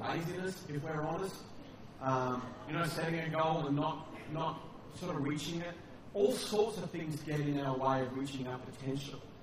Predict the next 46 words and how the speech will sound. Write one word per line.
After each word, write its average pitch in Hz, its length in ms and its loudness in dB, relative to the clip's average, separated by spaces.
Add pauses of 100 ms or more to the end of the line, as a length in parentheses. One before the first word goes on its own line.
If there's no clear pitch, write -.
(500)
But 170 160 -6
today, 160 220 0
I 175 240 4
just - 160 -4
want 214 160 0
to - 40 0
say - 140 0
that 170 400 4
we 165 120 0
have 175 340 -2
to 139 260 2
understand 165 720 -2
that 131 40 -4
there's 131 120 -6
gonna 160 240 -4
be 147 80 -2
giants 147 480 0
in 160 80 -2
our 165 100 2
life, 131 340 2
and 127 120 -4
we've 127 100 -4
gotta 127 140 -2
push 135 220 -4 (100)
past 139 380 4
those 135 220 2
things 113 360 -4 (320)
with 117 160 -6
God's 127 320 -2
help 120 240 -2 (420)
if 135 120 -2
we 143 120 4
wanna 135 240 4
reach 127 280 0
our 127 100 0
potential. 127 580 -4
I 139 60 2
remember 135 340 2
the 127 160 -4
first 135 280 0
time, 131 300 0 (360)
uh, 120 400 0
I 131 100 0
had 127 220 -2
to - 60 -4
speak 156 560 -4